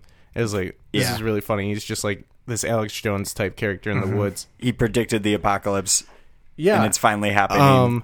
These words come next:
Speaker 2: and he's in the middle of all of it.
Speaker 1: And then in The Tuxedo, there's a scene where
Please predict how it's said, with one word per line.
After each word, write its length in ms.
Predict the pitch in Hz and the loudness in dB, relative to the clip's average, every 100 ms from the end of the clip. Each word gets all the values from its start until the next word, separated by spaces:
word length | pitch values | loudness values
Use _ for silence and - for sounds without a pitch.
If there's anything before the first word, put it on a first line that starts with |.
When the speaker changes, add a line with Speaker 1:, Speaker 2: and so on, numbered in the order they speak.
| - | -4
Speaker 2:
and 100 | 104 | -2
he's 160 | 104 92 | 0 0
in 60 | 98 | 0
the 60 | |
middle 300 | 95 98 92 | 0 0 0
of 120 | 92 | 0
all 140 | 90 90 | -2 -4
of 80 | 87 | -8
it. 120 | - - - - - - 147 | -12 -16 -20 -20 -20 -6 0
Speaker 1:
And 160 | 139 | 2
then 220 | 139 131 | 4 4
in 240 | 123 131 131 | 4 4 4
The 80 | 123 | 4
Tuxedo, 720 | 139 123 - 208 139 117 120 - - - - - | 0 -2 2 6 6 6 0 -10 -20 -20 -16 4
there's 320 | 135 139 135 | 6 8 6
a 60 | |
scene 440 | 120 135 127 127 107 | 0 2 2 2 2
where 520 | 117 110 104 104 113 | 2 2 2 0 -4